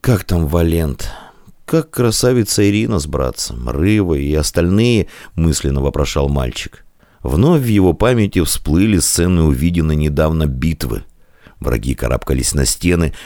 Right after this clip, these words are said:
гремели барабаны Кагана и гудели рожки защитников.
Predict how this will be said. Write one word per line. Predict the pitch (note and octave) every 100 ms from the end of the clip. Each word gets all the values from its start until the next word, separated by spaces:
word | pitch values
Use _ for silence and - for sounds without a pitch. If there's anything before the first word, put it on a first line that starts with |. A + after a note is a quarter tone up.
| -
гремели | B1+ C#2 D#2 D#2 F2
барабаны | D#2+ D#2 D#2+ E2 E2+
Кагана | D#2 E2 D#2 E2+ F#2+ G2
и | G2 G2+
гудели | E2+ G#2 F#2+ C#2+ A2 A#2+ G#2
рожки | G#2 G2+ F2+ - G#2+
защитников. | F#2 E2+ - - D#2+ - C#2 - A#1+ -